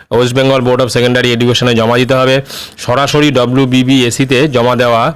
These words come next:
গ্রহণযোগ্য হবে না এবং কোনো ব্যবস্থা গ্রহণ করা হবে না। নিম্নলিখিত নথিগুলি সংশ্লিষ্ট প্রধান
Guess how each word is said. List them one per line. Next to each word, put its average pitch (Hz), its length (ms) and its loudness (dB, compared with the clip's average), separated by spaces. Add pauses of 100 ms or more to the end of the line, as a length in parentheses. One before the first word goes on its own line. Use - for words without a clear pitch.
(420)
গ্রহণযোগ্য 135 640 0
হবে 123 320 0
না 131 280 0 (300)
এবং 123 360 0
কোনো 143 180 0
ব্যবস্থা 127 400 0
গ্রহণ 127 280 0
করা 120 220 0
হবে 123 220 0
না। 98 140 -2 (640)
নিম্নলিখিত 147 480 0
নথিগুলি 135 480 2
সংশ্লিষ্ট 123 440 -2
প্রধান 127 360 0